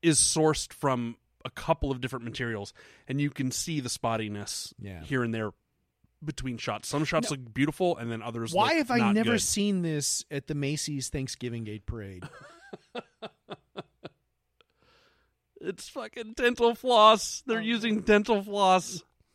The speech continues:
Speaker 2: To fly King Kong.
Speaker 1: If
Speaker 2: And
Speaker 1: the
Speaker 2: they're using helicopters with cables. They're towing shit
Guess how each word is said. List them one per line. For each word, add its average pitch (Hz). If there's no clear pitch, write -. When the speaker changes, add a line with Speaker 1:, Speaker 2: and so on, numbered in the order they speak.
Speaker 2:
To 143
fly 135
King 139
Kong. 110
Speaker 1:
If 147
Speaker 2:
And 247
Speaker 1:
the 269
Speaker 2:
they're 285
using 285
helicopters 165
with 165
cables. 180
They're 165
towing 220
shit -